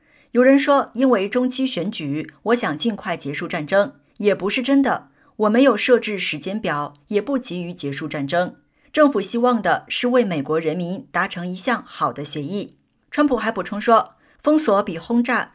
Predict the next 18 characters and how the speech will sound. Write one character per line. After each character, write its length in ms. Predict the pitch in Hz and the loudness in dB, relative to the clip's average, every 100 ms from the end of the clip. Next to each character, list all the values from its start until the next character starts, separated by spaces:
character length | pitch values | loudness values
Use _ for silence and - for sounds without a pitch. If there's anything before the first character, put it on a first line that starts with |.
| _ | _
更 160 | 302 254 | 2 4
让 240 | 208 185 | 4 0
伊 140 | 220 254 | -4 -4
朗 260 | 214 135 | -4 -4
政 160 | - 208 | -6 -6
权 200 | - 139 | -6 -8
害 180 | 139 196 | -8 -10
怕， 380 | - 208 - _ _ _ | -4 -6 -6 _ _ _
因 120 | 277 302 | 2 4
为 140 | 277 | 4
一 100 | 226 | 2
旦 200 | 277 233 | 0 0
那 120 | 226 | -2
些 160 | 208 240 | 0 -2
油 240 | 170 160 | 0 -4
井 220 | 233 151 131 | -4 -6 -4
关 240 | 196 220 | -4 -4
闭， 320 | 254 208 - | -4 -4 -6